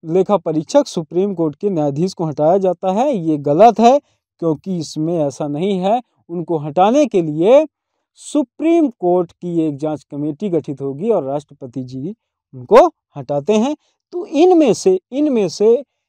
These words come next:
पहला, दूसरा, तीसरा सही है। और ऑप्शन में ये कहाँ है? तो ऑप्शन में ये सी ऑप्शन में है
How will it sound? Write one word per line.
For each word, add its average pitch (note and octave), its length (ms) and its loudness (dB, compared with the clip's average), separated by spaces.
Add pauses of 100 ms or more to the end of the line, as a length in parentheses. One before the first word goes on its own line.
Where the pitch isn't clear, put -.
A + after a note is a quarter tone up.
(300)
पहला, F3+ 460 2
दूसरा, D#3 600 -2
तीसरा C#3+ 480 -6
सही F#3 320 2
है। B3+ 180 6 (280)
और E3+ 160 0
ऑप्शन E3+ 320 0
में E3+ 140 -2
ये E3+ 160 0
कहाँ G3+ 320 2
है? D4 180 2 (680)
तो F#3+ 100 2
ऑप्शन G3 360 2
में F3 140 2
ये D#3+ 260 2
सी - 500 -2
ऑप्शन D#3+ 360 2
में D3+ 160 -2
है E3+ 280 4